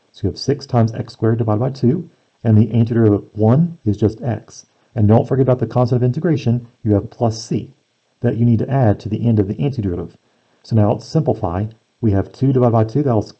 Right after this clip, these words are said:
cancel out, and you have six divided by two, that'll just be three. So you have y squared is equal to three x squared plus x plus c, and that's the general solution to this differential equation.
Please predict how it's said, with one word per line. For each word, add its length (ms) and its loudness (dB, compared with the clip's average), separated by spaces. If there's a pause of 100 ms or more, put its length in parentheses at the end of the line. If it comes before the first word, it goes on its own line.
cancel 320 0
out, 220 -2
and 120 0
you 80 4
have 120 -2
six 200 -8
divided 200 0
by 100 0
two, 160 -2
that'll 140 0
just 160 -4
be 100 -2
three. 340 -6 (360)
So 140 -6
you 60 0
have 80 -10
y 200 -2
squared 480 2
is 100 -4
equal 180 -4
to 320 -2 (360)
three 220 2
x 140 -2
squared 360 -4
plus 280 -2
x 240 -6
plus 300 -4
c, 360 -2 (160)
and 100 0
that's 200 2
the 120 0
general 320 2
solution 500 -2
to 80 -4
this 180 0
differential 420 -2
equation. 500 -4